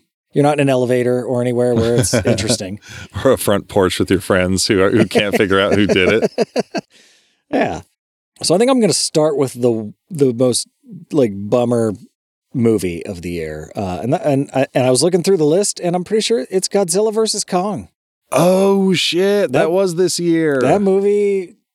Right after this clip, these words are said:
Speaker 1: just kinda sucked, and I was pretty excited for it.
Speaker 2: Oh, you know what? I didn't have a worse. I,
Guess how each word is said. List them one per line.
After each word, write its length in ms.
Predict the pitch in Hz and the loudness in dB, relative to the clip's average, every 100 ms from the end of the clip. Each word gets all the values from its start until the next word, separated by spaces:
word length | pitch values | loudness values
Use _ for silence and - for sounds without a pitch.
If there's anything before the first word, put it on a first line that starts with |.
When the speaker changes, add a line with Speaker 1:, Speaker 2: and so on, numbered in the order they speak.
| _ _ _ | _ _ _
Speaker 1:
just 300 | - 190 - | -2 -2 0
kinda 240 | 196 185 | -2 -2
sucked, 460 | 175 - 196 220 - | -2 -2 -2 -4 -6
and 100 | 131 | -4
I 60 | 143 | -2
was 120 | 175 | -2
pretty 240 | - 185 | 0 0
excited 460 | 185 - 165 175 196 | 0 -2 -2 -2 -4
for 260 | - 110 76 | -4 -6 -8
it. 100 | - _ _ _ _ _ _ _ | -16 _ _ _ _ _ _ _
Speaker 2:
Oh, 840 | 76 87 107 101 104 101 95 85 82 | -14 -8 0 2 4 2 0 -2 -4
you 160 | 85 | -4
know 60 | 92 | 0
what? 200 | 113 - | 0 0
I 140 | 98 | -2
didn't 200 | 113 127 | 0 -2
have 220 | 107 110 117 | -2 -2 0
a 60 | |
worse. 420 | 120 127 143 - - | 0 2 0 -4 -8
I, 100 | 101 | -2